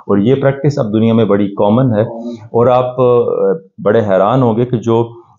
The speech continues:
Speaker 1: अ, social science में sociology and anthropology का लिटरेचर है, जो, अ, society और society के phenomena को study करते हैं, family,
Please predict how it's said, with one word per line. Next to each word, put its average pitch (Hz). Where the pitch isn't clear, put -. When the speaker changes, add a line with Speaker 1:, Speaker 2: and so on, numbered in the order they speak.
Speaker 1:
अ, 95
social 117
science 110
में 110
sociology 113
and 107
anthropology 107
का 110
लिटरेचर 95
है, 90
जो, 101
अ, 101
society 101
और 90
society 92
के 95
phenomena 95
को 95
study 95
करते 98
हैं, 92
family, 101